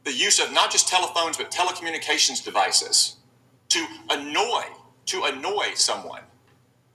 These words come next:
So are, are you gonna sic your U S attorneys and the F B I on a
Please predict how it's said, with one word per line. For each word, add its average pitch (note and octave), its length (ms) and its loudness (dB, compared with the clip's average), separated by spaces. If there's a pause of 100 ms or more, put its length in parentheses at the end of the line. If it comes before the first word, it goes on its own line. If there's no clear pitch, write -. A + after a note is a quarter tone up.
(180)
So D3 280 4
are, C#3+ 200 4
are C#3 80 0
you F3+ 120 2
gonna F#3+ 140 -2
sic - 480 4 (160)
your D3+ 160 -6
U E3+ 140 -2
S F3 160 2
attorneys D#3+ 340 0
and C#3 80 -4
the A#2+ 100 0
F D#3 180 0
B C#3+ 120 -4
I D#3 360 4
on B2 140 0
a G#2 120 -6